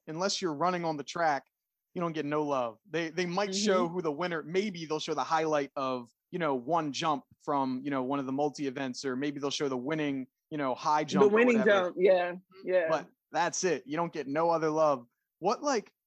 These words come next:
Speaker 1: you know, what, what are some areas that you think of we could have improvement within our sport that maybe not, might not even be that drastic? 'Cause I know we,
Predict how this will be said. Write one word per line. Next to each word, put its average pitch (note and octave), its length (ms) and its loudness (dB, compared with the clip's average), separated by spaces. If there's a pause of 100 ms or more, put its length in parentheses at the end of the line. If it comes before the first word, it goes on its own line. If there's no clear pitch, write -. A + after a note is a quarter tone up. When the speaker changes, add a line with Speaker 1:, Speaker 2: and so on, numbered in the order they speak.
(280)
Speaker 1:
you F#3+ 60 0
know, F3 60 0
what, A3 180 0
what C4 100 -2
are D4+ 60 -2
some G#3+ 200 -8
areas F#3 420 2
that C#3+ 160 -12
you F#3+ 80 -10
think E3 280 -8
of C#3+ 260 0 (100)
we F#3+ 100 -4
could G#3+ 140 -4
have E3+ 440 0 (160)
improvement D3 800 -4 (140)
within D3 280 -4
our C3+ 160 0
sport D3 500 -2 (320)
that C#3+ 340 0
maybe E4 280 -4
not, A#3+ 220 -2
might G3 180 -2
not F3+ 160 -2
even E3+ 160 -6
be D#3+ 120 -6
that C#3 220 -2
drastic? C#3+ 520 -4
'Cause - 100 -8
I F3 60 0
know G3 260 2
we, E3 300 -8